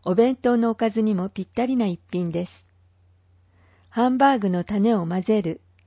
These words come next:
丸める、粉をつける、天板に並べるなどの工程は、お子さんも楽しめます。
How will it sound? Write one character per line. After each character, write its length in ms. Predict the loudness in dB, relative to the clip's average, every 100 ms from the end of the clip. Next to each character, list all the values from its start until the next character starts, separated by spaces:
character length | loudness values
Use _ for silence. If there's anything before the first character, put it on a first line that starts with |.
| _ -4
丸 320 | 0 2 2
め 140 | 0
る、 180 | -2 -6 _ _ _ _
粉 140 | -2 2 2 2
を 60 |
つ 160 | -2 -4
け 220 | -2 -2
る、 180 | -2 -6 _ _ _ _
天 220 | 0 2 4
板 180 | 2
に 180 | 4 2
並 240 | 2 2 2
べ 140 | 2
る 100 | 2
な 140 | 0
ど 120 | -2 -4
の 220 | -4 -8 _
工 220 | -4 -4
程 360 | -2 0 0 -2
は、 200 | -6 -10 _ _ _ -8
お 120 | -2
子 100 | 0
さ 220 | 0 0
ん 60 | 0
も 100 | -2
楽 220 | -2 -2
し 140 | -2 -2
め 160 | -2
ま 160 | -2 -4
す。 240 | -8 -20